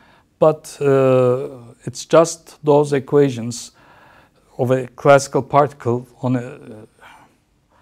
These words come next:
and, uh,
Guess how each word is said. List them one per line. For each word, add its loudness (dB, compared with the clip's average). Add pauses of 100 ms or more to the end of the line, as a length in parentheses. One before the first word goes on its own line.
(1300)
and, -2
uh, 4